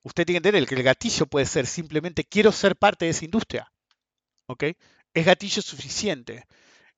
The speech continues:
Después tenés que usar un sistema de manejo del dinero. Y con manejo del dinero y administración de cartera, realmente podés controlar cualquier posición.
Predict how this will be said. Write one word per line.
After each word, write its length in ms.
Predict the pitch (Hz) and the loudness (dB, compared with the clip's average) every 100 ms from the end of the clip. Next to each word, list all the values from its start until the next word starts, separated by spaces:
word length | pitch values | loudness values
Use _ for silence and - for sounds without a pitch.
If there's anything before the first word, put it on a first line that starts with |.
| _ - | _ -6
Después 360 | 127 - 131 | -6 -2 2
tenés 200 | 214 220 | 4 2
que 60 | 185 | 0
usar 200 | - 170 | 0 0
un 80 | 156 | 0
sistema 440 | 135 - 143 143 | -6 -2 0 2
de 60 | 135 | 0
manejo 480 | 120 123 - 131 | -2 -4 -2 0
del 120 | 120 110 | 2 0
dinero. 520 | 156 247 117 - _ _ _ _ _ _ _ | -4 -4 -4 -8 _ _ _ _ _ _ _
Y 120 | 135 127 - | -12 -12 -12
con 260 | 113 113 123 | -12 -10 -2
manejo 280 | 139 170 | -2 0
del 60 | 160 | -2
dinero 320 | 156 170 123 | -2 -2 -2
y 100 | 107 | -4
administración 420 | 107 107 113 156 | -8 -10 -16 -14
de 140 | 147 127 | -12 -8
cartera, 540 | 123 131 - 127 107 | -8 -8 -6 -2 -2
realmente 580 | 120 147 151 135 113 113 | -4 -8 -8 -12 -8 -8
podés 300 | - 127 139 | -6 -6 -6
controlar 420 | 180 160 156 151 | -8 -4 -2 0
cualquier 380 | - 127 - 285 | -2 -4 0 0
posición. 500 | 127 - - 104 | -2 -14 -16 -18